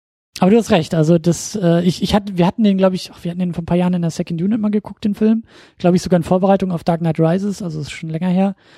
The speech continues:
Ähm, und ich weiß noch, dass, dass Tamino den Film hart feiert. Ähm, wir haben damals, glaub ich, in der Vorbereitung auf Dark Knight Rises haben wir, lass mich kurz überlegen, Batman, nee, ich glaub, wir haben Dark Knight und Batman Returns geguckt.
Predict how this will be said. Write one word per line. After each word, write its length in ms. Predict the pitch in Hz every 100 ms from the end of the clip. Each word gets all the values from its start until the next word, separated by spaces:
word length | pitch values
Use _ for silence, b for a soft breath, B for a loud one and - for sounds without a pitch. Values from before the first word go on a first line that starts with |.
| b b _ -
Ähm, 520 | 165 160 165 165 180
und 100 | -
ich 120 | 160 -
weiß 180 | 185 190
noch, 100 | 185
dass, 260 | 170 -
dass 340 | - 160 - -
Tamino 480 | 170 180 240 175
den 280 | 135 143 135
Film 380 | - 147 135 135 139
hart 260 | - 151 -
feiert. 460 | - 156 202 - _ b b b b b _
Ähm, 540 | 160 147 151 151 151
wir 80 | 151
haben 120 | 160
damals, 300 | 170 170 185
glaub 120 | - 170
ich, 60 |
in 40 | 170
der 80 | 165
Vorbereitung 480 | 185 185 185 180
auf 120 | 170 -
Dark 160 | 170
Knight 160 | - 151
Rises 340 | 160 180 175
haben 160 | 156 175
wir, 420 | 190 196 202 208 - _ _ _ _ _ _ _ _ _ _ _ _ - - _ _ _ _ _
lass 180 | - -
mich 120 | 175
kurz 180 | 180 -
überlegen, 500 | 170 170 160 160 185 _
Batman, 480 | - 170 175 165 175 - _ _ _ _ _ _
nee, 160 | 180 160
ich 100 | 139
glaub, 140 | 151
wir 60 | 160
haben 100 | 147
Dark 240 | 156 151
Knight 320 | 160 185 247
und 100 | 214
Batman 280 | 180 180 180
Returns 420 | 170 147 160 139 -
geguckt. 480 | - 170 - -